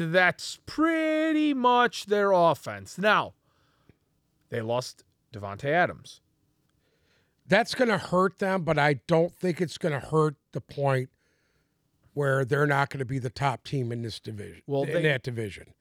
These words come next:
Speaker 1: I
Speaker 2: I really
Speaker 1: disagree.
Speaker 2: don't.
Speaker 1: I disagree with you. Allen Lazard is currently their number one receiver, with the corpse of Randall Cobb being number two.
Speaker 2: Okay, well, here's the thing.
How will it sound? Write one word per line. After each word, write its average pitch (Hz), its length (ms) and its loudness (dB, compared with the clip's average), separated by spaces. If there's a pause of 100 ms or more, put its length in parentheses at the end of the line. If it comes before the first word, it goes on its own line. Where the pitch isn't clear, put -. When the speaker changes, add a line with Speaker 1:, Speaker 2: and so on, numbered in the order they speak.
Speaker 1:
I 131 180 2
Speaker 2:
I 135 80 6
really 139 140 2 (160)
Speaker 1:
disagree. 123 140 0
Speaker 2:
don't. 95 260 -12 (160)
Speaker 1:
I 110 100 -6
disagree 120 380 -8
with 101 160 -12
you. 90 140 -16 (640)
Allen 233 380 6
Lazard 180 500 4
is 127 100 -6
currently 175 320 0
their 160 120 4
number 160 200 2
one 170 180 4
receiver, 185 360 -2
with 139 260 -2
the 143 140 -4
corpse 180 320 2
of 151 120 -2
Randall 156 260 4
Cobb 131 300 2
being 127 220 -2
number 120 240 -4
two. 80 240 -14 (600)
Speaker 2:
Okay, 175 320 2 (120)
well, 196 320 2
here's 220 320 0
the 185 80 0
thing. - 260 2